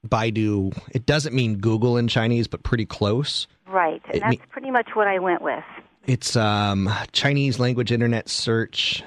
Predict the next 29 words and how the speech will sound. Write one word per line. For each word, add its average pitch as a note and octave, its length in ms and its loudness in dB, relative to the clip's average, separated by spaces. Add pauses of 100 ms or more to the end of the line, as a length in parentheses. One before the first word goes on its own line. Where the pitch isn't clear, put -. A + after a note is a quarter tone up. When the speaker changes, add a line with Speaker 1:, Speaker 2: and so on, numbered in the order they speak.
Speaker 1:
uh, G2 180 -2
billions A#2 440 2
and G2 160 -2
billions G#2 320 0
of F#2+ 100 -4
searches G2+ 420 0
is F#2 140 -2
the G2 140 0
idea. G2 580 0 (380)
Seventy B2+ 320 2
percent A#2+ 260 0
of A2+ 60 2
the G2+ 80 0
local G#2 280 0
search G2+ 300 0
market. G#2 380 0
So C#3 160 2
what B2+ 280 0
Google F#3 440 2
is D3 200 2
in B2+ 60 2
the B2 60 2
United G#2+ 340 0
States, G#2 400 0
Baidu A2 580 2
is F2 140 -2
in F2 120 -2
China. D#2+ 300 -6 (300)
Speaker 2:
Right. E3 260 -2